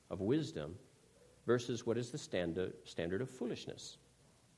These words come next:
We are closer to the standard of foolishness in our natural fallen state. It takes work to get God's standard driving out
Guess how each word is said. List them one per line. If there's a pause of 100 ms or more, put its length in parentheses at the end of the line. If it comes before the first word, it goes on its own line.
(640)
We
are
closer
to
the
standard
of
foolishness
in
our
natural
fallen
state. (1800)
It
takes
work (680)
to
get
God's
standard (1300)
driving
out